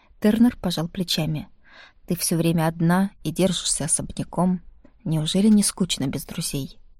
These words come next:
«Вообще-то у меня был друг, Коннор, и со Стивеном до недавнего прошлого я очень хорошо общалась,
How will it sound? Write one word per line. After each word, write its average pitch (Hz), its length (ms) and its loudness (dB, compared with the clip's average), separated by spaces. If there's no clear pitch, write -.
«Вообще-то 220 460 0
у - 20 4
меня 214 200 6
был 202 240 2
друг, - 420 -8
Коннор, 175 500 2
и 214 80 -2
со 247 160 2
Стивеном 196 560 2
до 185 100 0
недавнего 175 500 0
прошлого 190 560 -4
я 170 160 -2
очень 202 240 -2
хорошо - 340 -6
общалась, 170 640 -6